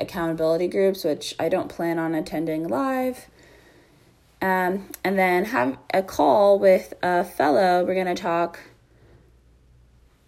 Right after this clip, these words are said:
about, um, yeah, about raising and fundraising and stuff. I think you might be interested in indie V C. And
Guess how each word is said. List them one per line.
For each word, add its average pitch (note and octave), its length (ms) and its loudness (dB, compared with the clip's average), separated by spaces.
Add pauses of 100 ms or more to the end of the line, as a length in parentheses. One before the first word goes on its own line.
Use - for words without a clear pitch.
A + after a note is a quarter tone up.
(1300)
about, D#3 760 0
um, D3 500 -6 (1040)
yeah, G4 220 2 (140)
about B3 540 0 (420)
raising G#3 800 0
and F3 260 -2
fundraising F3 720 -2
and E3 140 -4
stuff. D#3+ 480 -4
I G3 60 -4
think - 200 -8
you G3 80 -6
might F3+ 160 -6
be G3 140 -6
interested - 400 -8
in D3+ 280 -4
indie D#3+ 500 -8
V D#3 100 -10
C. D#4 300 0
And E4 100 -2